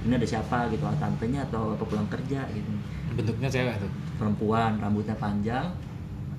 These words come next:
Speaker 2: Dia duduk?
Speaker 1: Dia duduk gitu. Nah, pakaiannya itu nggak serba putih katanya, pas itu nggak serba putih. Lupa pakainya apa ya, kayak pakai kemeja lah ya. <clears throat> Dia nggak merhatiin ya, kemeja atau, iya, kemeja nggak salah. Nah,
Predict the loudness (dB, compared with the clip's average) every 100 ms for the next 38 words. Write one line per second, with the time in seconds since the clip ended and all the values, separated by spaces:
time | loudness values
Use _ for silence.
0 | -6 -6 -6 -2 2 2 2 -2 -2 0
1 | 4 4 4 0 -4 -2 -2 -4 -6 0
2 | 2 2 0 2 2 2 0 0 0 0
3 | 0 0 0 0 0 2 2 2 0 0
4 | 0 2 2 2 0 -2 0 0 0 0
5 | -2 -2 -2 -2 -2 -2 -2 -2 0 0
6 | 0 0 -2 -4 -6 -6 -6 -2 0 2
7 | 2 2 0 0 2 4 4 2 -2 0
8 | 2 2 2 0 0 0 0 0 2 2
9 | 0 0 0 -2 -2 -4 0 2 4 4
10 | 4 4 2 0 -4 -6 -6 -8 -8 -6
11 | -6 -4 -2 -2